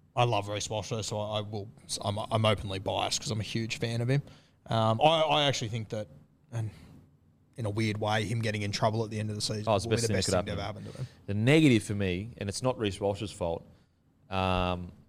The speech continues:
Speaker 2: he's shown a tendency to bite back at a lot of niggle. And so, you know, when you're an N R L team, y-, you identify this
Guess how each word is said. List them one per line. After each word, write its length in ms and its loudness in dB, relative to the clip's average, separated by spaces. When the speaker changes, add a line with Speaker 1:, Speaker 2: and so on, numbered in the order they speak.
Speaker 2:
he's 300 -2
shown 360 2
a 60 2
tendency 560 -6
to 80 -2
bite 420 0
back 360 0
at 120 -6
a 40 -2
lot 160 0
of 80 0
niggle. 380 -2
And 200 0
so, 680 4
you 120 -6
know, 240 2
when 160 -2
you're 200 4
an 100 4
N 100 2
R 80 2
L 160 4
team, 300 0
y-, 260 -12
you 240 4
identify 520 2
this 360 -8